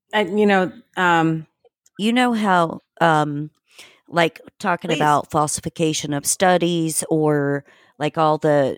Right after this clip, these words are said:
Speaker 2: bullshit, basically, information that's out there. And I want you to think about something very carefully in regards to the numbers that, uh,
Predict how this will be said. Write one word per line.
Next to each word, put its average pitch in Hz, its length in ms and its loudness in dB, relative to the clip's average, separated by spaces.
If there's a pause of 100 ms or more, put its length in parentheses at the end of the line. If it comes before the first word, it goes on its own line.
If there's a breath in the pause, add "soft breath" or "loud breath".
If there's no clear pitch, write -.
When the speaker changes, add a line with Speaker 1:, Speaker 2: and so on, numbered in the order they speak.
Speaker 2:
bullshit, 151 680 0 (100)
basically, 147 520 0
information 143 680 -2
that's 135 340 -4
out 135 240 0
there. - 320 -8 (360 loud breath)
And 160 140 4
I 147 60 4
want 175 240 2
you 208 80 0
to 147 120 2
think 147 340 -6
about 139 320 2
something 143 400 -4
very 131 300 0
carefully 110 800 -4
in 139 220 0
regards 135 600 -2
to 131 380 0 (400 loud breath)
the 156 120 0
numbers 143 640 2
that, 131 240 2 (140)
uh, 123 260 0